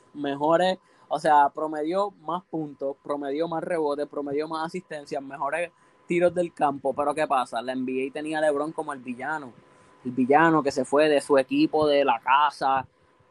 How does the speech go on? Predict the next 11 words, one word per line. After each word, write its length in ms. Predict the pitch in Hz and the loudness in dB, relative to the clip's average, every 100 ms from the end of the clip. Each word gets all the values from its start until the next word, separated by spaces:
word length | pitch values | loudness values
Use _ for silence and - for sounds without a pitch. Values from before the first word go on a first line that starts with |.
| - | -2
para 600 | 139 131 123 123 120 123 | 0 0 -2 -4 -6 -8
Miami, 580 | 131 131 143 156 147 131 | -10 -12 -10 -8 -10 -12
para 120 | 123 | -12
formar 320 | 135 120 127 | -10 -6 -6
un 140 | 147 | -4
Big 160 | 156 143 _ | -6 -6 _
Three, 280 | 151 151 147 | -2 -2 -2
solo 200 | 135 135 | -2 -4
le 80 | |
importa 360 | 143 151 143 143 | -4 -6 -4 -4
ganar. 360 | 139 139 151 | -4 -4 -4